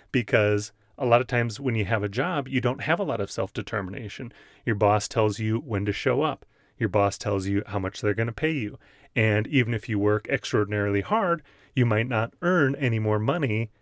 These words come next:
And even if you're the best employee out on the floor, you might not get a promotion.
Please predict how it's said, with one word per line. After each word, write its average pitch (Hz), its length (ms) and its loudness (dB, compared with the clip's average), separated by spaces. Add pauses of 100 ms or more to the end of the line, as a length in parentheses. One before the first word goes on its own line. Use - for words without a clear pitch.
(360)
And 127 160 4
even 127 220 2
if 120 160 -6
you're 113 260 0
the 123 120 -2
best - 280 -2 (140)
employee 113 580 2
out 107 160 0
on 101 140 -2
the 95 60 -6
floor, 190 360 0 (260)
you 131 140 4
might 131 200 2
not 135 220 0
get 107 280 2
a 120 100 -2
promotion. 147 640 -4